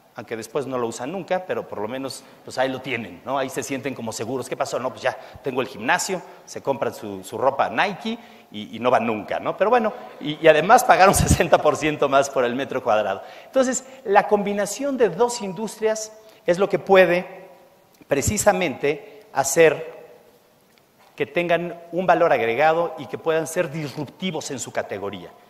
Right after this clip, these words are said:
Y realmente hay que pensar en ser completamente disruptivos. Y recuerden, no entren a una idea, entren a una categoría que ustedes puedan transformar. Ese es el punto número uno y posiblemente el más importante,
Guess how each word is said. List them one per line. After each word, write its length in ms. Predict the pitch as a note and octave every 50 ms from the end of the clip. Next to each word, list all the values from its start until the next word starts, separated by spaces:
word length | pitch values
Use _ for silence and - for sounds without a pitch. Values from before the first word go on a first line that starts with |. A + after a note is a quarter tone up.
| _ _ -
Y 100 | D#3 D3
realmente 460 | D3 F3+ F#3+ G3 G#3 G#3 G3+ - G3+
hay 60 | F#3+ G3
que 100 | - F3+
pensar 480 | - - C3 C3 B2+ - - F#3 F#3
en 80 | F#3 E3+
ser 260 | D3+ - F3+ F3 -
completamente 800 | - E3 C#3+ B2 E3 D#3+ E3+ E3 F3 E3+ D#3+ D#3 D#3 D3 D#3+ D#3
disruptivos. 640 | C3 B2 G#2+ G2 A2+ F#2+ - - A2+ G#2+ G#2 - - - - - - -
Y 80 | D#3
recuerden, 520 | D3+ D#3+ D3+ - G3 F#3 F3 D3 A#2+ - - - - - - - - - _ _ _ -
no 300 | G#2 A2+ C3+ E3 F#3+ G#3
entren 420 | A3 G#3+ G#3 - G#3 G3+ G3 F#3
a 80 | F3 F3
una 200 | F3+ F#3+ F#3+ F#3+
idea, 440 | F3 D3+ E3 E3 D#3 A2+ F#2+ - - - - - -
entren 420 | - D#3 F3 F3 - F3+ F3 E3+ D#3
a 60 | C#3+
una 320 | D3+ E3+ F3+ F3+ E3 -
categoría 840 | - D3+ A#2+ - - B2+ A2 G#2+ A2+ A#2+ C#3 F3 F#3 F#3+ F#3 F#3+ F#3+ - - - - -
que 120 | - C#3
ustedes 340 | B2 - - E3 D#3+ C#3+ -
puedan 300 | - D#3+ D3 C#3 B2+ A#2
transformar. 580 | B2 A2+ A2+ G2+ - G#2+ G#2 G2+ G2 E2+ D#2+ - - - - - _ _ _ -
Ese 180 | A#2+ A#2+ D#3+
es 220 | D#3 - - - - - - _ _ _
el 120 | - B2 A#2+
punto 300 | - E3 D#3+ C#3 D3+ D3
número 240 | D3 D3+ D3 C3+ D3
uno 180 | D#3+ E3+ F3
y 40 | F3
posiblemente 800 | - C#3 B2 - D#3+ C#3+ C#3+ C3+ C3+ C3+ B2+ C3 C#3 C#3 C3+ - - - - _ _ _ _
el 140 | - A2 A2+
más 240 | A2+ A#2 A#2 A2+ -
importante, 580 | A#2 G2+ - G2 F#2+ - G2 F#2 E2+ - -